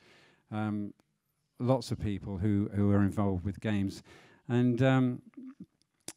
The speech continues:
these are some of the, uh, games that use music, obviously. Um, Guitar Hero, you'll know about, Rock Band, SingStar.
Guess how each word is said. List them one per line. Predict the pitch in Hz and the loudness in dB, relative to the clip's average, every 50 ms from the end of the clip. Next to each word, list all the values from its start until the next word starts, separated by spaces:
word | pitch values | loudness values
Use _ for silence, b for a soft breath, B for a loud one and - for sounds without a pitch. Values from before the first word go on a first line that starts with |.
| - - | -4 2
these | 127 139 120 104 | 2 2 2 2
are | 123 | -2
some | - - - 139 131 120 | -4 -2 0 0 2 2
of | 120 104 - | 0 0 -2
the, | 117 107 - - 104 _ - - | -6 -8 -8 -12 -20 _ -16 -14
uh, | 120 - | -12 -6
games | - 123 117 117 107 92 | 0 2 4 4 4 2
that | - 113 98 120 | 0 -4 -4 2
use | 113 117 113 101 123 | 2 4 4 6 6
music, | 120 120 127 123 110 127 120 - | 6 6 6 6 4 2 0 0
obviously. | 131 117 107 123 113 - - 127 110 120 127 - | 0 0 0 -2 -4 -2 -2 -2 -2 -2 -2 -2
Um, | 110 107 107 107 104 107 104 107 - _ _ | -2 -2 0 0 2 2 0 0 -2 _ _
Guitar | - 110 - - 113 107 107 101 | -6 -4 0 2 4 4 4 4
Hero, | 98 110 107 107 101 104 101 | 2 2 2 2 2 2 2
you'll | 98 95 98 | 2 2 2
know | 101 98 101 | 2 0 0
about, | 98 101 101 107 104 | -2 -2 -4 -4 -2
Rock | 98 101 104 - - - | 0 -2 -2 -2 -4 -6
Band, | - 101 101 101 101 98 92 95 95 _ B B B B B B B B B B B B - | -4 -2 0 0 0 -2 -2 -6 -10 _ B B B B B B B B B B B B -6
SingStar. | - 120 113 101 87 - - - 110 101 101 95 95 101 98 | -2 0 0 0 -2 -4 -6 -4 -4 -2 -2 -2 -4 -6 -6